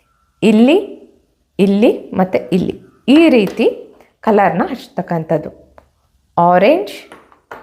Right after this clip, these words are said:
ಮಧ್ಯಕ್ಕೆ ಸ್ಕೈ ಬ್ಲೂ, ಇಲ್ಲಿ ಮೇಲಿನದ ಜಾಯಿಂಟ್‌ಗೆ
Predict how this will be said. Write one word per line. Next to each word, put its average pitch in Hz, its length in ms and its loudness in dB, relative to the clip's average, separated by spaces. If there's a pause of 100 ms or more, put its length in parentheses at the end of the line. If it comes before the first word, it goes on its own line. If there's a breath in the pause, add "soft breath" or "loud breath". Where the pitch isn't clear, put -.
(400)
ಮಧ್ಯಕ್ಕೆ 175 1000 -2 (160)
ಸ್ಕೈ 180 420 -2
ಬ್ಲೂ, 214 300 2 (600 loud breath)
ಇಲ್ಲಿ 370 200 4
ಮೇಲಿನದ 196 640 2 (360)
ಜಾಯಿಂಟ್‌ಗೆ 165 600 -2